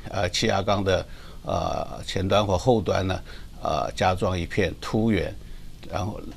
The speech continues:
作为安装的一个机构。那么右上方的就是 U 夹型，U 夹型呢，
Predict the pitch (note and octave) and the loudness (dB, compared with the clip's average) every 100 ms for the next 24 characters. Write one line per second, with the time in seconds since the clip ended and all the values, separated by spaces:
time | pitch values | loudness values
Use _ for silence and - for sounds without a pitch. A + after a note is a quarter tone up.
0 | - G2+ D#2+ F2+ A2 F#2+ F#2 F2+ F2 E2 | 0 2 2 2 0 2 2 2 2 0
1 | F2+ F#2 D2+ D#2+ - - - G#2 G2+ A#2+ | -2 -2 -2 -2 -6 -12 -4 -2 2 6
2 | F#2+ - - - - - - A2+ G#2 G2+ | 4 2 -10 -16 -14 -12 -4 0 2 2
3 | - - - - - - C3+ A2+ A#2 G#2+ | 0 -10 -10 -12 -4 6 8 8 6 6
4 | A2 G#2+ F#2+ - F#2 G#2+ G#2 C3 C#3 C3+ | 4 4 2 2 -2 0 4 8 8 6
5 | E2 D#2 - - - - - - A#2 A#2+ | 4 2 -2 -8 -10 -12 -12 -4 2 4
6 | G#2 F#2 - D#2 | 6 4 2 -4